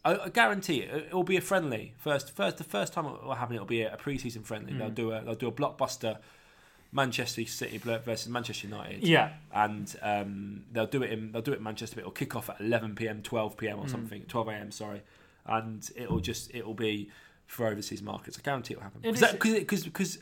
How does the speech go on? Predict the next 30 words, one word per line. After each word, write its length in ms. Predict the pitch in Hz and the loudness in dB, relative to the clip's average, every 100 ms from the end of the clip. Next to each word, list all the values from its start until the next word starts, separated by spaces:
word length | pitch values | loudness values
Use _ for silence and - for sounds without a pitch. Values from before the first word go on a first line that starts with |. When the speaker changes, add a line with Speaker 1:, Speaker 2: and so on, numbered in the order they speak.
| - | -4
Speaker 1:
unfortunately, 720 | 160 165 214 - 98 90 131 143 _ _ _ _ _ _ _ _ - | 0 4 4 4 -6 -8 -8 -10 _ _ _ _ _ _ _ _ -4
mon-, 200 | 123 135 | -2 2
money 240 | 135 135 | 2 2
talks, 440 | 131 120 - - - | 0 -4 -4 -10 -8
and 120 | 117 | -4
it, 120 | 110 | -2
Speaker 2:
Yeah. 180 | 139 117 - | -2 -2 -4
Speaker 1:
and 100 | 117 | -4
it 80 | - | -2
always 260 | 131 120 | -2 2
has 160 | 120 113 | 2 2
done 160 | 113 | -2
in 60 | 107 | -4
the 80 | 107 | -4
game, 300 | 104 101 101 | -4 -4 -4
Speaker 2:
Yeah. 180 | 123 113 - 117 | -6 -10 -10 -8
Speaker 1:
and 80 | 104 | -6
it 80 | |
always 240 | 117 110 101 | -4 -4 -4
will 120 | 101 | -6
do. 120 | 104 - - _ - - - | -10 -16 -20 _ -20 -20 -6
Speaker 2:
It 120 | 175 | 0
is 100 | 196 | 2
harder 280 | 175 160 156 | 4 4 4
and 80 | 123 | 4
harder, 260 | 131 131 127 | 4 4 2
though, 140 | 117 | -4
to 120 | - | -4
get 160 | 139 110 | -4 -4
attendances 720 | - 139 123 131 - 113 | -4 -4 -4 -8 -4 -4